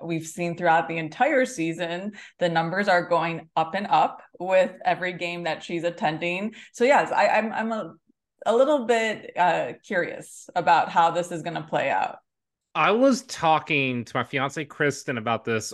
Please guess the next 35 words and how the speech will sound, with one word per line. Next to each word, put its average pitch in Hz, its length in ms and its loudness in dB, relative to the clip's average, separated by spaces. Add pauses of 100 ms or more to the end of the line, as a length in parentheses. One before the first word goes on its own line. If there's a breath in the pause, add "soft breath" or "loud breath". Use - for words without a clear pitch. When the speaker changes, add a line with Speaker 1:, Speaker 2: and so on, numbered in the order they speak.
Speaker 2:
earlier 143 380 0
today, 117 360 -6
actually. 98 680 -8
And 139 100 -6
I 143 200 2
was 175 240 -2
like, 147 260 -2 (460 soft breath)
"What 156 180 2
would 311 100 2
be 320 120 8
a 220 80 4
perfect 180 720 -4 (160)
post 151 320 -2
Super 160 260 -6
Bowl 147 220 2
guest?" 120 640 -2 (120)
And 143 480 2 (120)
I 139 160 0
was 254 260 -2
thinking 190 360 -4
along 156 260 -2
the 156 100 -6
lines 139 320 -4
of 120 60 -16
the 123 80 -16
social - 420 -6
media 123 380 -4
team 151 580 -10
manager 131 500 -4
or 113 80 -2
marketing 123 560 -2
manager 110 420 -4
for 101 200 -12
Taylor 110 400 -10
Swift. - 640 -12